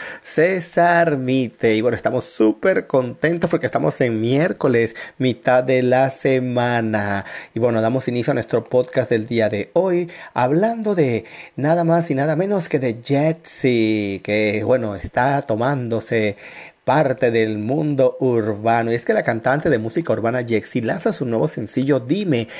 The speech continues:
canción que viene acompañado de un video musical al estilo indio y cuenta con casi un millón de visitas en YouTube. Con Dime, Jetsi le canta a un amor que ya no puede ser debido a que ella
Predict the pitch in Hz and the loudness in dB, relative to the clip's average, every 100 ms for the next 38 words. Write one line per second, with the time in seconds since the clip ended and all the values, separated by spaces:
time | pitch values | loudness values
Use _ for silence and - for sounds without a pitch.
0 | - - 170 - 294 139 143 180 - 127 | -4 -2 0 0 0 2 2 2 -2 -2
1 | - 123 110 107 170 202 127 131 160 147 | 0 0 0 0 0 2 2 2 2 2
2 | 143 117 - - - - 190 214 220 - | 0 -2 -6 -8 -6 -2 0 0 -4 -6
3 | - - _ _ - 165 143 143 - 202 | -8 -10 _ _ 2 4 4 2 2 4
4 | 185 180 - 131 117 110 110 - 139 120 | 4 2 2 2 4 4 2 2 2 2
5 | - - 127 156 123 110 104 117 110 127 | 2 0 2 2 0 -2 0 0 2 0
6 | - 143 156 131 123 131 110 113 120 120 | 2 2 4 4 2 2 2 2 2 2
7 | 107 101 113 127 - 101 92 - - 127 | 0 2 2 2 2 2 2 -4 -6 -2
8 | 117 117 170 113 104 110 139 127 - 113 | 0 2 2 2 0 2 2 2 0 0
9 | 101 95 120 113 107 113 113 - 101 104 | 0 0 0 -2 -2 -2 -2 -2 -2 -2
10 | 107 101 107 107 - 101 113 196 175 - | -2 0 0 0 -2 -2 0 0 0 0
11 | 120 117 - 131 127 123 131 139 - - | 0 0 0 0 2 2 2 0 0 0
12 | 202 233 170 | 0 2 2